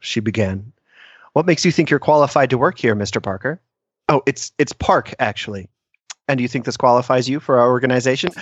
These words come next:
"Well, well, no, I mean, I mean, yes, I mean, I am qualified." This was not going well for Christopher. The woman considered. Yes. I believe we both understand that that is both your contention and your reason for being here, Mister Park.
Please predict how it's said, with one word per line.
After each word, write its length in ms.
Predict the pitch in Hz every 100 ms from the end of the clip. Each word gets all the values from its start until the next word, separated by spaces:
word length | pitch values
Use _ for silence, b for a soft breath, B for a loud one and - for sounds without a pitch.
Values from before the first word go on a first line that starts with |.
| B
"Well, 140 | 202 196
well, 160 | 185
no, 360 | 175 190 175 196
I 80 | 165
mean, 320 | 156 156 156 - _ _ 147
I 40 |
mean, 160 | 151 139
yes, 320 | 180 190 -
I 60 | 147
mean, 280 | 147 139 - _ _
I 120 | 139 147
am 200 | 233 220
qualified." 800 | 240 208 147 - 127 113 147 165 _ b b b -
This 140 | 123
was 140 | 117 123
not 160 | 127
going 260 | 120 110 104
well 160 | 104
for 120 | - -
Christopher. 500 | 110 - 107 - - _ _ B B B B B -
The 80 |
woman 220 | 143 143 127
considered. 500 | 127 - 117 101 - _ _ _ -
Yes. 420 | 123 104 - - _ - -
I 100 | 135
believe 360 | 123 127 156 170
we 80 | 151
both 280 | 151 165
understand 640 | 180 151 135 160 120 110 127
that 140 | 123
that 140 | 123 120
is 140 | 113
both 300 | 135 120 -
your 100 | 120
contention 600 | - 113 165 160 180 156
and 280 | 147 143 139
your 120 | 131
reason 320 | 135 131 131
for 140 | - 123
being 280 | 165 139
here, 160 | 104 101
Mister 260 | 98 - 113
Park. 340 | 113 101 -